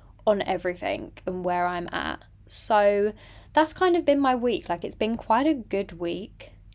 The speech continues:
in the grand scheme of things, but it's also been kind of the same. But sometimes that's fun, right? Where you have, like, a week that is literally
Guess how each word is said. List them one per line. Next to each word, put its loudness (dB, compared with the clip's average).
in -4
the -4
grand -4
scheme -6
of -10
things, -8
but -2
it's -2
also 2
been 2
kind 0
of -2
the -6
same. -6
But 2
sometimes 4
that's 2
fun, 0
right? -2
Where 6
you -2
have, 0
like, 0
a 0
week -4
that -2
is -4
literally -2